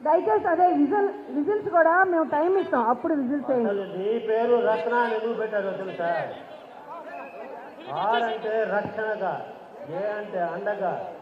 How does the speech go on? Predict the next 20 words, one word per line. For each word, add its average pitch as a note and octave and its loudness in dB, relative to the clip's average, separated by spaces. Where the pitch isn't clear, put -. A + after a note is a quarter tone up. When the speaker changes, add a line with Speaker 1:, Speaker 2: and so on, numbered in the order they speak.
Speaker 2:
టీ G3 -6
అంటే F#3 -6
తోడుగా G3+ -4
ఉండి, F#3+ -4
హెచ్ E3 -10
అంటే F#3+ -10
హస్బెండ్ను, E3+ -8
ఎన్ F#3+ -8
అంటే G3 -8
నమ్మకంగా F#3 -8
గెలిపించాలని, F3 -8
ఏ F#3+ -4
అంటే G3 -4
తప్పిస్తున్న F#3+ -8
ఆడపడితే G3+ -2
రత్న, A#3+ 2
రత్న. A#3 0
మురళీమోహన్ G3 -4
గారు E3 -4
మీ, D3+ -8